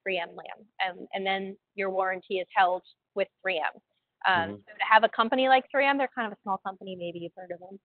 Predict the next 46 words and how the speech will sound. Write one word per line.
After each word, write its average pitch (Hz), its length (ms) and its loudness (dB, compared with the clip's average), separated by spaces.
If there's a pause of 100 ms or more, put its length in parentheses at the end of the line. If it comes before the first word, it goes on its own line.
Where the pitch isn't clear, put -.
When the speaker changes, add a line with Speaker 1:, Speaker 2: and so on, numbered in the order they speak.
(140)
Speaker 1:
Um, 180 300 0 (140)
to 220 40 6
have 254 140 10
a 247 100 2
company 202 280 -2
Speaker 2:
<laughs> - 20 -20
Speaker 1:
like - 160 -14 (100)
three 202 220 -8
M 180 260 2 (460)
co-brand 214 480 4
the 180 40 -2
inks 175 300 -6 (200)
and 180 140 -4 (120)
stand 202 220 -2
behind 180 340 -2
them, 175 240 -8 (400)
um, 180 220 -2
for 208 80 -2
the 196 80 2
amount 190 200 2
of 175 80 -6
years 185 240 -2
that 190 140 -8
they 180 80 -6
do 180 340 -2
is, 175 200 -6 (240)
is 180 100 -4 (220)
a 180 40 0
really 208 380 2
great 180 240 0
option. - 300 0 (460)
Um, 180 200 0 (100)
and 202 100 -2
again, 196 400 2
the 190 60 2
fact 208 240 4
that 202 100 4
we, 185 320 0 (300)
down 220 180 6
to - 80 -12
the 190 80 -2
pigments, 208 400 -6
grind, 190 340 -2 (220)
grind 185 300 -6
our 175 220 6
own, 175 280 -12